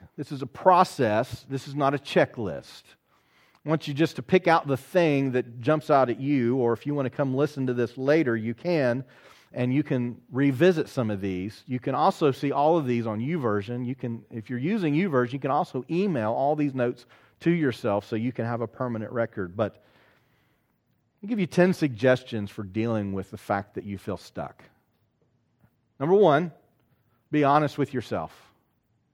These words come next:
Be honest with yourself. I think as a Christian, one of the very worst things you can do is to pretend that you're more healthy than you are.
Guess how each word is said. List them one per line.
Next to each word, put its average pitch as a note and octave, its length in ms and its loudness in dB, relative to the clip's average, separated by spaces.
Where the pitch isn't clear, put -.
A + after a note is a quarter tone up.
Be D#3 140 2
honest A2+ 280 0
with G#2 140 -10
yourself. D2 380 -14
I - 400 -20
think F#3 180 6
as C#3 140 6
a B2 40 0
Christian, D3 440 2
one C3 80 2
of A#2+ 60 -2
the A#2+ 40 0
very A2+ 160 2
worst C3 340 2
things C#3+ 240 -2
you C#3 100 -2
can A#2+ 200 -4
do G2+ 460 -4
is A#2+ 140 -6
to B2 100 -12
pretend A2+ 800 -2
that A2+ 220 -2
you're A#2+ 520 0
more B2+ 200 -2
healthy B2+ 360 2
than G#2 180 -2
you G2 160 -4
are. A#1+ 240 -8